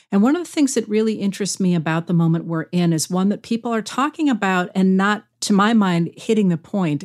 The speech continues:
and that is that when so many things centered around the removal of Confederate monuments, one of the things that always marks regime change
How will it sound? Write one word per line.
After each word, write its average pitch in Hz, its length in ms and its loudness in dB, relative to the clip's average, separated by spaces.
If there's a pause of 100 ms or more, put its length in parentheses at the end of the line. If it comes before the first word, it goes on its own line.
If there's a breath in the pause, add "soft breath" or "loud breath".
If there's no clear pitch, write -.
and 170 180 2
that 208 180 -2
is 254 160 -4
that 226 220 -4
when 185 340 0 (320 loud breath)
so 247 280 2
many 254 300 4
things 220 340 0
centered 190 340 -2
around 175 360 2
the 165 80 0
removal 170 440 2
of 151 120 -4
Confederate 160 480 -2
monuments, 175 680 -2 (480)
one 233 200 4
of 330 60 0
the 320 80 2
things 254 260 0
that - 200 -4
always 220 500 2
marks 185 380 2
regime 185 440 2
change 151 560 0